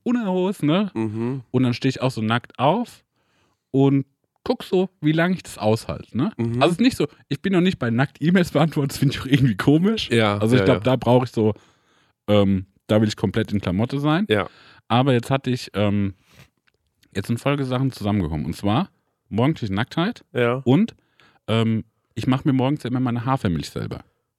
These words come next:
Speaker 2: Mhm.
Speaker 1: Und, äh, das heißt, ich, ähm, lass den Kaffee durchlaufen und in der Zwischenzeit, äh, mach ich meine Hafermilch. Wir wissen, ich, äh, weiche dafür das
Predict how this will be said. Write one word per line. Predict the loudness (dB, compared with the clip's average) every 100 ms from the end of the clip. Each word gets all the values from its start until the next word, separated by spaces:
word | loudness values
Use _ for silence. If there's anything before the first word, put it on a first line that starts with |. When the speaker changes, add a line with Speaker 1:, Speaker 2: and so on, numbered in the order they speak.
| _ _ _ -14
Speaker 2:
Mhm. | -10 -4 -4 -4 _ _ _ _ _ _
Speaker 1:
Und, | 4 4 4 -2
äh, | -10
das | -6 -2
heißt, | -2 -4 _
ich, | -6 -6 -6 -6
ähm, | -4 -2 -6 -8 -12 _ _
lass | -8
den | -6
Kaffee | -4 -2 -2
durchlaufen | -2 -2 0 0 -2
und | -4
in |
der | -6
Zwischenzeit, | -4 -2 -2 0 -2 -2 -6 _ _ _ _
äh, | -6
mach | -4 -4
ich |
meine | -4 -4
Hafermilch. | -6 -8 -10 -14 -18 -20 _
Wir | -2 0
wissen, | 0 0 -2 -2 _ _ -10
ich, | -10 -6
äh, | -2 -2 -2
weiche | -2 -2 -2
dafür | -4 -2 -6
das | -8 -12